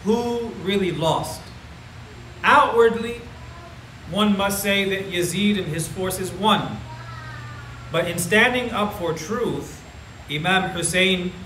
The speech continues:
kept lit the flame of justice, of love, of sacrifice, and principles over power for this ummah. So ultimately, Imam Hussein was the victor in this struggle.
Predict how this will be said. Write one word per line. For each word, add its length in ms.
kept 280
lit 460
the 100
flame 480
of 260
justice, 760
of 200
love, 420
of 100
sacrifice, 880
and 360
principles 840
over 220
power 500
for 100
this 180
ummah. 320
So 200
ultimately, 680
Imam 280
Hussein 600
was 200
the 80
victor 440
in 360
this 120
struggle. 380